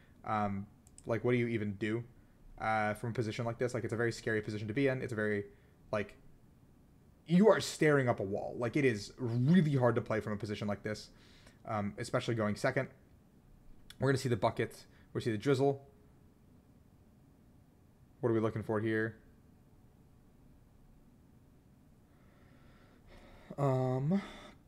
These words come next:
probably just set up another Palkia. So we go Irida for Greninja Nets.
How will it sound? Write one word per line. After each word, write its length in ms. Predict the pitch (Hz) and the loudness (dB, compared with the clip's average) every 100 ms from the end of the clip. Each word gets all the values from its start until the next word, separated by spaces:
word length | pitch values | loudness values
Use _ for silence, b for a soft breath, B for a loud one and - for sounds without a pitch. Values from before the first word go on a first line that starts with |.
| - | -10
probably 1120 | - - 151 131 151 139 - - 147 151 160 | -6 -6 -6 -2 -2 -2 -6 -10 -4 -2 -2
just 200 | 147 - | -2 -4
set 120 | - 135 | 0 0
up 80 | |
another 180 | 139 120 | 2 0
Palkia. 500 | 117 120 113 - 117 | 0 0 0 2 2
So 100 | 117 | 2
we 60 | 110 | 0
go 60 | |
Irida 460 | 107 120 120 123 123 | 0 2 2 4 2
for 540 | - 110 107 107 107 107 - - - - - - - - - - - - - - - - - - - - | 0 2 2 2 0 -6 -20 -20 -20 -20 -20 -20 -20 -20 -20 -20 -20 -20 -20 -20 -20 -20 -20 -20 -14 -8
Greninja 360 | 113 110 107 | -6 -4 -4
Nets. 520 | 127 147 - - - | -2 -2 -4 -14 -20